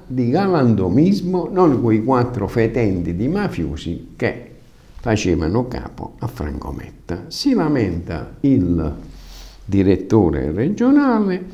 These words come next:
non ha potuto l'inps far valere le sue ragioni in merito all'infondatezza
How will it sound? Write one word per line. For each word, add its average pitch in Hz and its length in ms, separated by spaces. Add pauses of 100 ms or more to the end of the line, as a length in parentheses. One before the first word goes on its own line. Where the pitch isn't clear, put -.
(1040)
non 117 300
ha 107 160
potuto 95 880
l'inps 101 500
far 101 320
valere 98 800 (140)
le 95 200
sue 92 640
ragioni 90 1000 (340)
in 117 200
merito 98 680
all'infondatezza 98 1500